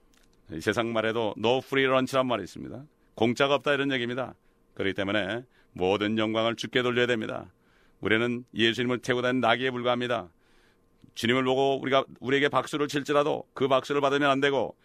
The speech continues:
주님께 영광을 돌려야 되지, 나귀가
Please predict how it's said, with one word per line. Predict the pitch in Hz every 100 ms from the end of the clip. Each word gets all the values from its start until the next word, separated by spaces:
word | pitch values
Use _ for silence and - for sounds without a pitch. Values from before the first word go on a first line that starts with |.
| _ _ _
주님께 | - 123 123 135
영광을 | 131 135 139 135
돌려야 | 135 143
되지, | 135 139 123 135 - _ _ _
나귀가 | - 104 123 139 143 120